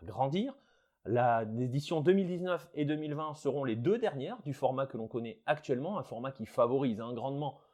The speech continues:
euh, européens et sud-américains qui n'arrivent qu'en demi-finale. Et l'on va passer, à partir de deux mille vingt et un, à une nouvelle compétition toujours placée sous l'égide de la fifa,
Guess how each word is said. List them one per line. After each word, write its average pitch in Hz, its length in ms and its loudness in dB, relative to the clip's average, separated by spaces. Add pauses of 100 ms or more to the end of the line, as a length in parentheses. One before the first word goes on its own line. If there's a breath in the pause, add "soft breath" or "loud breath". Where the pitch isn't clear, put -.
(240 soft breath)
euh, 110 400 4
européens 139 440 4
et 123 60 -4
sud-américains 123 640 -4
qui 127 120 -8
n'arrivent 123 340 -2 (100)
qu'en 180 160 2
demi-finale. 135 600 -2 (480 soft breath)
Et 143 80 6
l'on 151 100 6
va 151 140 8 (240)
passer, 165 580 2
à - 80 -10
partir 135 300 0
de 131 80 4
deux 127 220 6
mille 233 180 0
vingt 151 220 -4
et 107 80 -2
un, 135 120 -10 (240)
à 123 120 6
une 156 100 6
nouvelle 185 260 2
compétition 147 600 -6
toujours 190 340 -2
placée 165 300 0
sous 143 100 -8
l'égide 123 300 -2
de 107 80 0
la 107 80 -2
fifa, 196 440 -6